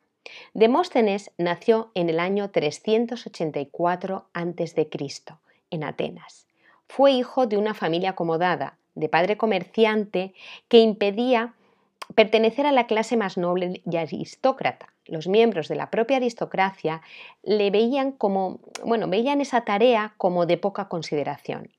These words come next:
Aún así, el padre de Demóstenes contaba con muchos bienes, entre ellos una fábrica de cuchillos, una fábrica de muebles y una armería.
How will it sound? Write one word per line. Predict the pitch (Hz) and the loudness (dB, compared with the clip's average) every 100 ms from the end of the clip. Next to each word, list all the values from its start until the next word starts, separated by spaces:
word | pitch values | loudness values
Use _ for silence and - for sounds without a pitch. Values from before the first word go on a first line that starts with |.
| _ | _
Aún | - 156 160 | -14 -10 -8
así, | - - 247 285 - - - - | -6 -2 -2 -2 -12 -20 -8 -2
el | 185 | 0
padre | 185 254 311 | 0 0 2
de | 320 285 | 2 2
Demóstenes | 208 196 208 - 165 170 | 2 0 -2 -2 -2 -2
contaba | - 165 151 196 226 247 | -4 -8 -4 -4 -4 -2
con | 175 160 | -2 0
muchos | 175 185 160 | -4 -6 -8
bienes, | 156 165 143 - - - | -4 -4 -4 -10 -20 -8
entre | 185 156 156 160 196 | -4 -4 0 0 0
ellos | 202 185 - | -2 -4 -6
una | 175 170 | -6 -4
fábrica | - 143 147 139 | -6 -6 -6 -8
de | - | -10
cuchillos, | 160 - 208 208 220 220 - _ | -14 -6 -4 0 0 -2 -14 _
una | - 302 320 | -2 0 0
fábrica | 254 175 147 156 269 | -2 -4 -4 -2 -2
de | 214 | 0
muebles | 175 180 175 180 - | 0 0 0 -4 -6
y | 185 175 | -6 -4
una | 170 156 | -2 -4
armería. | 147 147 - 127 - | -4 -6 -8 -14 -16